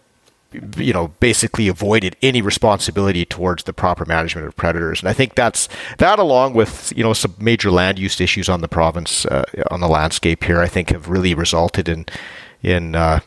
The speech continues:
what we, what the situation we have today, which is declining ungulate populations almost province-wide. And that actually extends to our fisheries too. Now, that's a whole other podcast, but, uh,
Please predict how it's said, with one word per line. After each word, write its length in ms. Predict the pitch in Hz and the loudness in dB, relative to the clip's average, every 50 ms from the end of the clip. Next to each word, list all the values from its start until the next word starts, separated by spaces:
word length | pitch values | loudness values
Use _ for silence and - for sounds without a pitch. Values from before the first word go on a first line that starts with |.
| _ _ _ - | _ _ _ -18
what 300 | 120 - - 90 92 - | -12 -4 0 0 0 0
we, 60 | 82 | -2
what 280 | 78 80 95 - - - | -4 0 -2 0 0 0
the 60 | 107 | 0
situation 460 | - 160 143 - 123 113 107 - 110 | 0 2 2 2 2 2 2 2 -2
we 80 | 101 98 | -2 -2
have 140 | 90 87 | -2 -2
today, 280 | - - - 92 95 101 | -2 -4 -2 0 0 0
which 180 | 92 85 - - | 0 -2 -6 -8
is 100 | 87 - | -8 -6
declining 480 | 101 92 - - 98 98 90 87 82 | -4 -2 0 0 0 0 -2 -2 -2
ungulate 320 | 80 87 92 98 95 87 - | -2 -2 -2 -2 -4 -4 -2
populations 580 | - 90 87 80 - 92 87 - 95 90 - - | -2 -2 -2 -2 -2 -6 -6 -6 -8 -10 -10 -2
almost 340 | - 123 131 120 113 104 - | 0 2 2 2 2 -2 -2
province-wide. 760 | - - 107 101 87 82 - - - 98 92 90 82 85 85 - - - - - - - - | 0 0 0 2 0 -2 -6 -6 0 2 2 2 2 0 -4 -6 -14 -16 -16 -16 -12 -4 0
And 80 | 135 139 | 2 2
that 100 | 151 147 | 4 4
actually 300 | 147 139 - - - 120 | 2 2 0 0 -2 -2
extends 360 | 104 - - 123 113 107 98 - | 0 2 2 2 2 2 0 0
to 80 | - | 0
our 60 | 95 | 0
fisheries 440 | 87 - 123 113 110 101 92 92 - | 2 2 2 2 2 0 -2 -4 -6
too. 140 | - - 113 | -4 -4 -2
Now, 120 | 92 95 | 0 0
that's 180 | 92 101 87 - | 0 0 0 0
a 60 | 104 | -2
whole 180 | - 123 123 110 | 0 2 4 4
other 200 | 101 87 85 - | 2 2 0 -2
podcast, 640 | - 101 92 95 101 - - 92 71 - - - - - - - - - - - - - | 0 2 4 4 2 2 0 -2 -2 -2 -4 -8 -14 -18 -20 -20 -18 -18 -20 -16 -6 -2
but, 280 | 92 90 80 - - - | 0 0 0 0 0 0
uh, 260 | 90 85 85 82 | 0 2 2 0